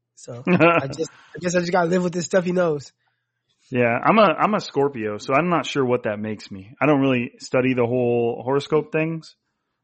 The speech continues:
Speaker 2: so I don't know.
Speaker 1: So
Speaker 2: I'd
Speaker 1: I
Speaker 2: have to
Speaker 1: don't,
Speaker 2: read it.
Speaker 1: yeah, I don't either,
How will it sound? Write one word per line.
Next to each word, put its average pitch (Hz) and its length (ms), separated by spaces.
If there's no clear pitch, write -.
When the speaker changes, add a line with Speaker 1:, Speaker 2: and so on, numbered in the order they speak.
Speaker 2:
so 113 220
I 113 120
don't 120 140
know. 113 580
Speaker 1:
So - 280
Speaker 2:
I'd 277 100
Speaker 1:
I - 20
Speaker 2:
have 269 100
to 277 60
Speaker 1:
don't, 262 100
Speaker 2:
read 226 120
it. 220 100
Speaker 1:
yeah, 220 160
I 202 100
don't 247 300
either, 226 460